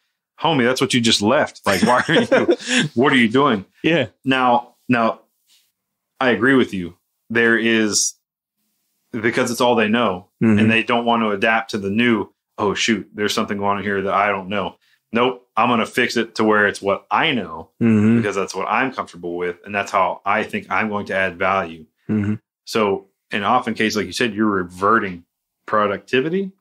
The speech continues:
Speaker 2: Yeah.
Speaker 1: or, or pro-, progression, excuse me, progression.
Speaker 2: Yep.
Speaker 1: You're revert-, you're reversing that.
Speaker 2: Mm-hmm.
Speaker 1: You, you aren't trying to come in and learn what's happening with this. You're coming in and going, "I,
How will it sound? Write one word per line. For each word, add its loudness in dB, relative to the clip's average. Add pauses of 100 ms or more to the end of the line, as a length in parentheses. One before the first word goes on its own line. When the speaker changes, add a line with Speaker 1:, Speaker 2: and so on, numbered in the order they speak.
(100)
Speaker 2:
Yeah. 2
Speaker 1:
or, 4
or 0
pro-, -2 (180)
progression, 0
excuse -8
me, -12
progression. -8 (120)
Speaker 2:
Yep. 0 (480)
Speaker 1:
You're 2
revert-, 2
you're -2
reversing 0
that. -14 (200)
Speaker 2:
Mm-hmm. 4 (240)
Speaker 1:
You, -2 (920)
you -6 (420)
aren't 0
trying 2
to -4
come 0
in 2
and -2
learn 2 (280)
what's -2
happening -4
with -6
this. -4
You're -10
coming -2
in -6
and -10
going, -6 (720)
"I, 0